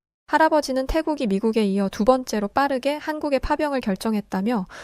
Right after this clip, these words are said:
우리 군은 그 전쟁에서 백이십구 명이 전사하고 천백삼십아홉 명이 부상을 당하는 엄청난 희생을 치렀다고 하셨어요. 이런 이야기를 들으면서 자랐기 때문에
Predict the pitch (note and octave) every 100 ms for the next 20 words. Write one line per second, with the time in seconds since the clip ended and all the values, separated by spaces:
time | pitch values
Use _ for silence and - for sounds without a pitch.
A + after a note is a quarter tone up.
0 | - A3 G#3+ A#3 G#3 B3+ D4+ C#4+ G3+ G#3+
1 | F#3+ G#3+ G#3 G#3 A3 - G3 F#3+ F#3 C4
2 | - A3+ G3+ G3 F#3+ F#3 G#3 F#3+ B3 A3
3 | - - D4 D4 D4+ - D4 C#4+ B3 F#3+
4 | G#3 A3+ G#3+ G3 G3+ - G3+ B3 A#3 A3+
5 | G3 G3 A3 - F#3+ G#3+ D#4 C#4+ C4 C4
6 | D4+ D4 C#4 - D4 - G3+ G#3+ A3 A3
7 | - F#3 F#3 _ _ _ _ - A3 C4
8 | B3+ A3+ A3 G#3+ G#3 A3 A3+ G#3+ A3 -
9 | - - G3+ - G3 G3+ A3+ G3+